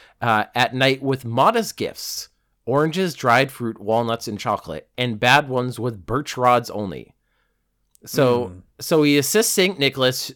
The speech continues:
Speaker 1: and Dead Moraz, who give these small gifts on December fifth.
Speaker 2: I wonder if people that live in areas where you can just grow citrus are all about those birch rods.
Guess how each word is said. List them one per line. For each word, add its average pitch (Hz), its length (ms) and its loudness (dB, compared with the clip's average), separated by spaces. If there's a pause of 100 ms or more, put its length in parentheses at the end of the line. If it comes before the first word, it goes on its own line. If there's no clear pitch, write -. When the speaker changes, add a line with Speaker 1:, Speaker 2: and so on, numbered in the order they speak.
(140)
Speaker 1:
and 120 480 -4
Dead 127 200 2
Moraz, 107 580 0 (180)
who 123 140 -4
give 131 260 -2
these 123 200 -4
small 110 320 -4
gifts 101 300 -8
on 101 200 -8
December 87 360 -8
fifth. - 320 -12 (920)
Speaker 2:
I 123 60 -4
wonder 156 320 0
if 175 120 -6
people 151 300 -2
that 131 200 0 (280)
live 135 260 -2
in 123 120 -6
areas 113 640 -2
where 123 160 -4
you 120 140 -2
can 120 140 -12
just 113 200 -12
grow 107 300 -8
citrus - 640 -8 (400)
are 117 160 0
all 107 120 2
about 107 220 -2
those 113 180 -4
birch 110 360 -4
rods. 92 500 -4